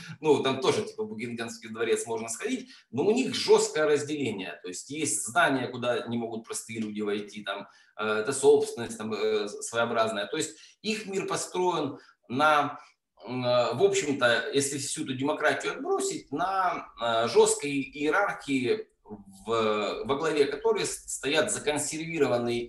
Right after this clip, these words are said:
элиты, которые, в общем-то, э, как писал Ленин, так и, э, работают со всеми остальными массами. Э, у нас такого ж никогда не было. То есть, э, кто-то ругает Российскую империю, допустим, но до революции семнадцатого года,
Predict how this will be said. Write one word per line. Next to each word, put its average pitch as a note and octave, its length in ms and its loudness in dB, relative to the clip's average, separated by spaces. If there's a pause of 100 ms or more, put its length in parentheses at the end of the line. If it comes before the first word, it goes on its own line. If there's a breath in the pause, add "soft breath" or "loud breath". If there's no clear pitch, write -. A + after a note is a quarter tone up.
элиты, F#3 540 -4
которые, - 460 0
в - 200 -8
общем-то, A#2 580 -4 (420 loud breath)
э, C2+ 60 -8 (320)
как D3 220 2
писал D3+ 380 4
Ленин, E3+ 340 4
так C#3+ 220 0
и, B2 40 -6
э, G#2+ 400 -2
работают C3 520 0
со A#2 100 -8
всеми C3 320 -6
остальными A#2 400 -4
массами. - 460 -10 (460 soft breath)
Э, G#2+ 380 -2
у C3+ 60 -2
нас - 480 4 (220)
такого D#3 340 -2
ж - 100 -2
никогда D3 380 -4
не E3 160 -2
было. F#2 240 -6
То G2+ 120 -8
есть, G2+ 200 -6
э, G#2 400 -4 (120)
кто-то D#3 460 2
ругает C#3 460 2
Российскую C#3 560 -6
империю, A3+ 340 -4
допустим, C#3 440 -4
но D3+ 180 4
до C#3 100 2
революции D3 560 -2
семнадцатого C#3+ 720 -2
года, C#3 400 0